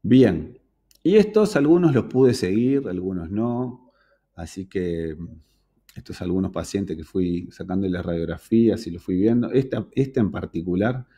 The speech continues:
es una muchacha que ahora, que ahora un poco de, ya de un poco más grande se puso a estudiar odontología, así que la, la puedo seguir un poquito más de cerca para seguir el Nobel Direct.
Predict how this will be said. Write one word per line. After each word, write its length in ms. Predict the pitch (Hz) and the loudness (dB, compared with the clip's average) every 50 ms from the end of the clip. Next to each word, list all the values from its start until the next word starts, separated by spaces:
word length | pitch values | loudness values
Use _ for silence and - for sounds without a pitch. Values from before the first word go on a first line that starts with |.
| _ _ _ _ _ _ _ _ _ - | _ _ _ _ _ _ _ _ _ -2
es 300 | 92 95 95 - - - - | 0 0 0 -2 -6 -6 -2
una 760 | 98 98 95 92 92 92 87 87 87 85 85 85 80 80 82 | 0 2 2 4 2 2 2 0 0 -2 -2 -4 -4 -4 -4
muchacha 560 | 85 87 92 90 113 113 113 - - 113 - | -4 -4 -2 0 2 0 2 2 0 -2 -2
que 80 | - - | -2 -2
ahora, 680 | 87 92 101 101 95 90 87 85 82 78 76 73 76 80 82 82 _ _ _ _ _ _ _ _ _ _ _ _ _ | 0 2 2 2 2 2 0 0 -2 -2 -4 -6 -8 -10 -14 -18 _ _ _ _ _ _ _ _ _ _ _ _ _
que 100 | - 90 | -4 -2
ahora 220 | 87 95 101 95 | 0 2 2 2
un 100 | 90 85 | 0 0
poco 240 | 95 92 90 90 90 | 0 -2 0 0 0
de, 60 | 90 | 0
ya 200 | - - 92 92 | 0 0 0 2
de 80 | 90 87 | 2 0
un 100 | 85 85 | 0 0
poco 200 | 90 92 98 87 | -2 -2 0 0
más 140 | 87 87 | 0 2
grande 320 | 98 95 104 110 117 110 98 | 2 2 4 4 4 4 4
se 120 | - 90 | 2 0
puso 180 | 87 98 92 95 | -2 -4 -6 -6
a 20 | |
estudiar 260 | - - 90 95 101 | -2 0 2 2 4
odontología, 640 | 101 90 87 85 90 82 85 - - - 131 135 120 | 4 2 0 -2 -2 -4 -6 -4 -2 0 0 2 2
así 200 | 107 - - 95 | 0 -2 -6 -6
que 120 | - 98 95 | -4 -2 -2
la, 380 | 90 87 87 87 92 - _ _ _ _ _ _ _ _ _ _ - | -2 -2 -4 -6 -8 -12 _ _ _ _ _ _ _ _ _ _ -10
la 140 | 92 78 - | -10 -8 -4
puedo 180 | - 92 95 | -2 -2 -2
seguir 320 | 92 - 90 85 87 90 90 | -2 -2 -2 -2 0 -2 -4
un 120 | 87 87 | -6 -8
poquito 360 | - 87 87 90 92 - 90 | -8 -6 -6 -6 -4 -4 -2
más 160 | 90 85 85 | 0 0 0
de 60 | 80 - | -2 -2
cerca 440 | - 107 110 117 - 139 135 135 | 0 -2 -2 -2 -2 -6 -6 -4
para 180 | - 101 87 87 | -2 -2 -2 0
seguir 240 | - 98 95 95 98 | 2 4 4 4 4
el 120 | 92 90 | 4 2
Nobel 240 | 87 82 82 80 78 | 0 0 -2 -4 -6
Direct. 240 | - - - - | -8 -14 -20 -20